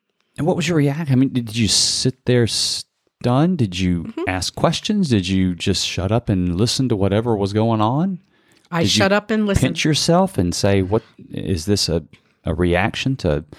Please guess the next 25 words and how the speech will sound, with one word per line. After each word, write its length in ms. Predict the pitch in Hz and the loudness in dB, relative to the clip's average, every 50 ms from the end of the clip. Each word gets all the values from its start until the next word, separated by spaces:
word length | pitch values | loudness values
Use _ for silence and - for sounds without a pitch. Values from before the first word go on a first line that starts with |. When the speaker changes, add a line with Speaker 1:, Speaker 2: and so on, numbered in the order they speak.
| - - - - - - - - - - - - _ _ _ _ _ | -20 -20 -20 -20 -20 -20 -20 -20 -20 -20 -20 -20 _ _ _ _ _
Speaker 1:
my 160 | - - 82 80 | -8 -6 -4 0
circumstances 840 | - - 127 135 - 139 127 - 139 135 143 147 - 180 170 147 | 2 2 2 2 0 -2 0 2 2 2 2 2 0 0 0 0
or 60 | 92 78 | 0 -2
drugs 460 | - - 107 107 131 160 156 123 - | 2 2 4 4 4 2 0 -4 -4
or 100 | 80 80 | -4 -2
something 320 | 78 - 117 127 - 143 139 | 0 0 0 2 2 0 0
like 200 | 139 143 143 - | 2 0 0 0
that?" 300 | 143 147 175 190 190 - _ _ _ - - - - - _ - | 0 0 0 -2 -4 -10 _ _ _ -20 -20 -20 -20 -8 _ 0
Speaker 2:
I 120 | 190 196 | 0 0
thought 360 | 170 - - 190 180 226 311 | 0 0 0 2 2 2 2
all 100 | 320 233 | -2 -2
those 240 | 151 151 147 143 - | -2 -4 -6 -6 -6
things, 460 | - 170 143 151 175 202 - - - _ _ _ _ _ _ _ _ _ | -8 -6 -6 -6 -6 -8 -10 -14 -20 _ _ _ _ _ _ _ _ _
but 80 | - 208 | 0 0
I 60 | 214 | 2
just 220 | - 269 220 - | 2 -2 -2 0
sat 240 | - 269 247 247 - | 0 0 0 0 0
there 80 | 254 233 | 0 0
and 80 | 226 220 | 2 2
listened 320 | 233 262 - - 240 208 | 0 0 0 0 0 2
in 100 | 208 196 | 2 2
shock, 380 | 185 - - 226 285 330 - - | 0 0 0 0 -2 -2 -2 -2
really 140 | 185 180 175 | -2 0 2
like 200 | 175 170 175 - | 0 0 -2 -2
this. 280 | 285 294 202 - - | -6 -6 -6 -6 -12